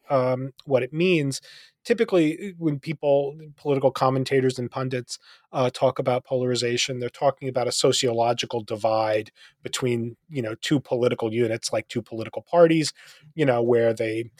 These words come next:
the parties retreat to their ideological extremes, the middle ground falls out, there's no basis for cooperation or productive communication, and so there's a lot of, you know,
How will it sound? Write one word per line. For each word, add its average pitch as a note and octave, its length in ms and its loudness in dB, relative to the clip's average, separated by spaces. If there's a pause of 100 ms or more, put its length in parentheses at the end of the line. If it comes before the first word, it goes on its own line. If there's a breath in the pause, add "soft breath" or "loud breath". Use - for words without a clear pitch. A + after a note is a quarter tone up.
(260 soft breath)
the A2+ 100 -4
parties C3+ 560 0
retreat D3 400 0
to - 140 -4
their B2 240 2
ideological B2 1000 2 (140)
extremes, F#3+ 760 2
the C3 100 -6
middle B2 220 0
ground B2 340 0
falls B2 280 2
out, F3 360 2
there's A2+ 180 -10
no B2 340 -2 (300 loud breath)
basis B2 380 2
for - 160 2
cooperation B2 960 2
or A2+ 300 -6
productive - 500 -10
communication, F3 760 0
and B2 140 -6
so B2 160 2
there's A2+ 160 -4
a A2+ 60 -4
lot A2+ 200 0
of, A2 160 -6 (560 loud breath)
you G#3+ 120 0
know, A#2 140 0